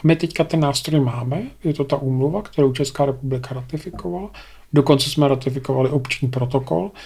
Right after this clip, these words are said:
takže si můžeme stěžovat na to, že, eh, tu úmluvu nedodržujeme. A, ale my tu úmluvu prostě nedodržujeme tady u nás, jo.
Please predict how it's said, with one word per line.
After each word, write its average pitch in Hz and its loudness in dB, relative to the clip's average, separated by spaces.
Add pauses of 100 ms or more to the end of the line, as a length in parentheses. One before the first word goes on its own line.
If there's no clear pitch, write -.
(140)
takže 135 2
si 143 4
můžeme 131 4
stěžovat 131 4 (380)
na 135 2
to, 143 6
že, 143 4
eh, 156 -2 (260)
tu 156 2
úmluvu 143 4
nedodržujeme. 143 2 (840)
A, 131 4 (760)
ale 151 8
my 165 8
tu 170 0
úmluvu 156 6
prostě 147 0
nedodržujeme 123 4
tady 123 -6
u 127 -2
nás, - -6
jo. 147 -4